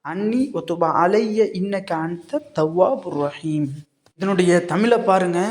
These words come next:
யா அல்லாஹ், எல்லா புகழும் உனக்குரியதான், இன்னும் எல்லா நன்றியும் உனக்கே செல்கிறது, இன்னும் எல்லா பொருட்களும் உனக்கே செல்கிறது, இன்னும்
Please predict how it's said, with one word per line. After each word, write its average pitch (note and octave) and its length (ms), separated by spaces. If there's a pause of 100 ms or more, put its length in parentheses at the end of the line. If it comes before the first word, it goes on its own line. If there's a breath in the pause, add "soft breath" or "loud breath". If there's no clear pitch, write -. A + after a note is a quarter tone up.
(420 loud breath)
யா E3 160
அல்லாஹ், G#3 540
எல்லா A#3 460
புகழும் B3+ 500
உனக்குரியதான், G#3+ 800 (400 loud breath)
இன்னும் A3+ 240
எல்லா G#3 440
நன்றியும் A3+ 760
உனக்கே A3 500
செல்கிறது, G3+ 640 (360 loud breath)
இன்னும் A3 240
எல்லா B3 580
பொருட்களும் A#3 600 (120)
உனக்கே A3 540
செல்கிறது, G3 640 (500 loud breath)
இன்னும் B3+ 300